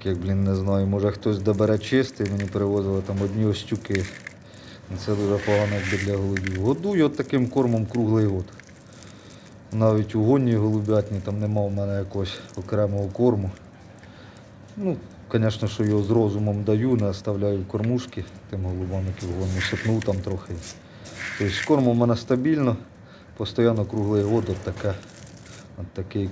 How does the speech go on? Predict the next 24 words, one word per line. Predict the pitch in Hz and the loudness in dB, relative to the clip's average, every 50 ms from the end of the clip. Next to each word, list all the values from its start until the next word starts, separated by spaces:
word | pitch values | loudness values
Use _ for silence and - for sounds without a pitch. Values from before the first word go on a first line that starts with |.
| - - | -6 -8
корм. | 92 87 90 90 85 - - - - - - - - - - - - - - - - - - - - - - - - - - - | -8 -8 -6 -8 -10 -12 -14 -18 -20 -20 -20 -20 -20 -20 -20 -20 -20 -18 -18 -18 -18 -18 -18 -16 -16 -16 -14 -14 -14 -14 -8 -6
На | - - - | -6 -6 -2
корм | - 117 113 110 | 0 0 2 2
грошей | 107 107 107 113 107 - - 120 | 2 2 2 0 0 2 0 2
не | 117 120 117 | 2 4 4
жалію, | 117 135 143 160 165 165 165 139 120 101 95 - - - - - - | 4 4 2 4 4 4 4 4 2 2 0 -6 -12 -18 -20 -14 -10
я | 98 | -8
можу | 95 101 98 98 95 95 98 - - - - | -6 -4 -4 -4 -4 -6 -8 -10 -14 -14 -14
штани | - - 135 135 147 160 147 | -6 -2 0 2 2 2 2
собі | - 151 123 101 - 165 | 0 -2 -2 0 2 2
не | 175 147 123 110 | 4 4 4 2
купити, | 110 - 107 - - 110 98 92 95 - 95 90 - - - - - - - - - - - - - - - - | 0 -2 -6 -4 -2 0 0 0 0 -2 -4 -6 -6 -12 -16 -16 -14 -14 -12 -12 -14 -14 -14 -14 -14 -12 -6 -2
а, | 110 | 2
а | 104 104 104 101 | 4 4 4 4
голуби | 101 104 110 113 123 143 147 | 2 2 0 0 2 4 4
у | 139 | 4
мене | 127 120 113 113 110 - - | 4 4 4 2 0 0 -6
завжди | 107 110 110 120 117 | -4 2 4 4 4
нагодовані. | 113 110 104 101 110 104 104 107 104 101 98 104 101 98 95 92 - - - - - - - - - - - - - - - - - - - - - - - - - - - - - - - - - - - - - | 4 2 0 0 0 0 2 0 0 2 0 0 -4 -6 -8 -10 -10 -12 -14 -16 -16 -18 -16 -16 -16 -16 -16 -18 -18 -18 -18 -18 -18 -20 -20 -20 -20 -20 -20 -20 -20 -20 -20 -20 -20 -20 -20 -20 -20 -20 -20 -8 -2
Так, | 175 185 185 175 165 151 139 123 110 95 - - - - - - - - - - - - - - - - - - - 196 - - - - | 2 4 6 6 8 6 6 4 4 2 0 -4 -6 -6 -8 -10 -2 -2 -2 -2 -2 -8 -10 -10 -8 -8 -8 -4 0 2 2 2 0 -2
тут | 214 - - - - | -4 -6 -6 -4 2
самочки. | 151 139 135 120 113 107 107 - - - - - - - - - - - - - - - - - - - - - - - - - | 4 4 4 4 0 -2 -6 -6 -10 -10 -12 -12 -12 -14 -16 -16 -16 -16 -16 -14 -12 -10 -10 -10 -10 -10 -10 -8 -10 -8 -4 2
Самочки | 151 160 170 170 151 139 131 - - - 127 117 - - - - - - | 4 4 6 6 4 2 2 0 -2 0 0 0 0 -2 -6 -6 -4 -4
повідбирав, | 110 101 104 107 101 104 113 123 135 147 156 160 156 | -2 0 0 0 -2 4 6 6 6 8 6 4 4